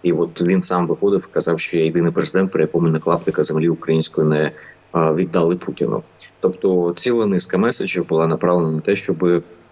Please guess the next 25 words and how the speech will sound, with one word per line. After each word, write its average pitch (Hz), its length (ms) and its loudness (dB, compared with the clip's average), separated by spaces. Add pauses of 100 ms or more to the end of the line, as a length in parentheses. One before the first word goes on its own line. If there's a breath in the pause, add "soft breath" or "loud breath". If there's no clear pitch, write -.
загасити 90 840 0 (100)
той 85 480 0
скандал, 95 560 0 (120)
який 101 320 0
відбувся, 98 480 0
і 87 40 2
який 80 300 0
вдарив 87 400 2
по 87 180 0
його 82 260 -2
легітимності 82 640 0
всередині - 460 -2
Штатів. - 420 -2 (220)
Україна 90 340 0
стала 85 220 0
внутрішньополітичним 80 840 -2
фактором. - 420 -2 (600 loud breath)
Отакі 131 300 2
от 180 140 0
ситуації, 104 440 -2
вони 90 140 2
впливають 87 480 0
на 76 60 -6
нього. 73 380 2
Але 131 360 0